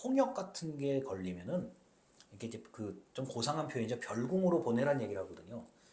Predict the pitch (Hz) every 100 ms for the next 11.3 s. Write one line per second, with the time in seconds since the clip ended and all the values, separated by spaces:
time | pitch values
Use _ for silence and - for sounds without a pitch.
0 | _ 104 - 123 143 170 165 139 107 110
1 | 202 233 - - - - - - 98 92
2 | 143 180 185 92 - - _ _ _ 110
3 | 98 104 139 151 143 196 185 156 117 127
4 | 139 - 113 120 147 98 92 127 - 123
5 | 117 - - _ - 120 139 185 190 123
6 | 107 101 175 220 - - _ _ _ _
7 | - 98 92 85 - 185 196 190 - 143
8 | 143 113 107 - - 120 147 156 - -
9 | 143 123 95 95 160 - - - - 214
10 | 214 208 196 - - 160 185 113 165 -
11 | 95 113